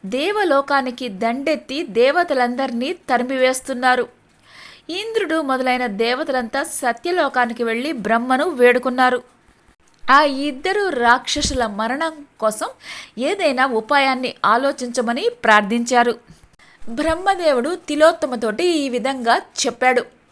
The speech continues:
"నీవు పోయి నీ చాకచక్యంతోటి వారి మరణం కలిగేట్లు ప్రయత్నించుము" అని చెప్పాడు. తిలోత్తమ సుందోపసుందులు ఉన్న అరణ్యానికి వెళ్ళింది. చేతిలో వీణను పట్టుకొని మధురమైన పాటలు పాడుకుంటూ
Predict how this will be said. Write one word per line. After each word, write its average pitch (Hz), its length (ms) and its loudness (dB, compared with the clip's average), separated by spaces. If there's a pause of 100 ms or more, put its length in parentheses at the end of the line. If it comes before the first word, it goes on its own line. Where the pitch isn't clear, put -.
"నీవు 302 340 -2
పోయి 269 440 0
నీ 277 380 -6 (140)
చాకచక్యంతోటి 269 1120 0 (380)
వారి 311 360 2
మరణం 262 580 0
కలిగేట్లు 262 600 -2
ప్రయత్నించుము" 254 840 -2
అని 262 100 -6
చెప్పాడు. 247 460 -4 (640)
తిలోత్తమ 320 720 0
సుందోపసుందులు 277 960 0
ఉన్న 247 240 0
అరణ్యానికి 269 840 4
వెళ్ళింది. 269 640 0 (600)
చేతిలో 381 380 4
వీణను 285 400 0
పట్టుకొని 262 520 -4
మధురమైన 311 720 6
పాటలు 233 480 2
పాడుకుంటూ 247 720 -2